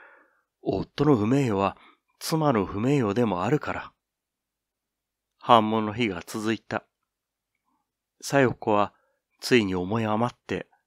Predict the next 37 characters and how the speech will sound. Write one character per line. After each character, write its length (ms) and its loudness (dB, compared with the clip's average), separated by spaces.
芝 400 2
で 220 4
開 240 0
業 180 4
し 80 -6
て 180 4
い 40 4
る 180 2
い 100 -2
と 140 0
こ 140 2
の 160 4
女 240 0
医 100 2
を 120 2
訪 340 -2
ね、 280 0
体 220 2
質 180 -8
の 140 4
遺 60 2
伝 180 2
に 120 0
つ 180 -10
い 80 -8
て 140 -4
い 100 -4
ろ 160 2
い 20 2
ろ 140 2
質 220 -6
問 160 2
し 40 -8
て 120 -2
み 100 0
た 160 2
が、 180 -2